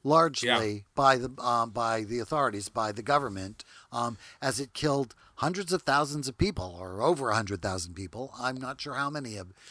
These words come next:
Speaker 1: had died by that point, but it was substantial. And it was a time of great disregard for gay people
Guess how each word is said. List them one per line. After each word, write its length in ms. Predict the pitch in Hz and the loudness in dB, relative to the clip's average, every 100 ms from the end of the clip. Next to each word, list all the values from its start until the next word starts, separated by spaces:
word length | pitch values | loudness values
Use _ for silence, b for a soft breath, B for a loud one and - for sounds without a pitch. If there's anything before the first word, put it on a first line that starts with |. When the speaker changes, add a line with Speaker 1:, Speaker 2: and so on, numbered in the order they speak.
| B - | B -2
Speaker 1:
had 180 | 131 110 | -2 2
died 240 | 123 123 | 0 2
by 140 | 117 | 0
that 200 | 113 120 - | 0 -2 -2
point, 220 | 139 131 | -6 -2
but 140 | 147 | 0
it 100 | 180 | 2
was 160 | 185 165 | 4 2
substantial. 1000 | - 147 - - 233 214 - 104 87 90 B B - | 0 -2 -4 4 4 4 -2 -8 -10 -12 B B -6
And 420 | 190 196 196 - B B | -2 0 -2 -8 B B
it 80 | 185 | -2
was 160 | 196 170 | -2 -2
a 80 | 185 | 0
time 400 | - 196 214 185 | 2 4 4 2
of 140 | 120 | 0
great 360 | 131 185 165 131 | 2 2 0 0
disregard 1160 | 180 - 165 147 123 143 175 92 85 85 107 b b b b - | 2 2 -2 -4 4 6 6 4 -6 -8 -10 b b b b -2
for 340 | 143 143 156 | 2 4 2
gay 260 | 127 147 160 | 0 0 0
people 460 | 165 143 143 147 | -2 -4 -4 -4